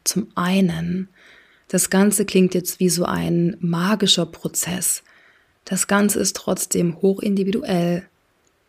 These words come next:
Bei manchen dauert es länger, bei manchen kürzer. Es kommt immer drauf an, wie komplex das Thema ist, welche Symptome präsent sind. Je mehr Symptome, je komplexer die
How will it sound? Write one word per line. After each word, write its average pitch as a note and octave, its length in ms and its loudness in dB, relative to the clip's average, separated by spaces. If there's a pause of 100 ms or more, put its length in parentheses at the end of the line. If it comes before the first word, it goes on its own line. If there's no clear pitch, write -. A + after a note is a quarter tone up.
(100)
Bei E3+ 120 -2
manchen F3 400 -2
dauert E3 300 -2
es - 160 -2
länger, F3 580 -2 (320)
bei F3 120 -6
manchen D#3+ 420 -4
kürzer. F#3 720 -4 (300)
Es - 160 -4
kommt G3 320 0
immer A3 320 4
drauf G3+ 480 -6
an, F#3 380 2
wie G#3 80 -2
komplex F#3+ 840 -4
das - 240 -4
Thema F3 360 -4
ist, - 440 -6 (480)
welche F#3+ 340 2
Symptome G3 680 2
präsent F3 600 -4
sind. F#3 440 -6 (400)
Je F#3+ 160 4
mehr G3 320 6
Symptome, G3 760 0
je F#3+ 160 0
komplexer F#3+ 1120 -2 (460)
die F#3 580 4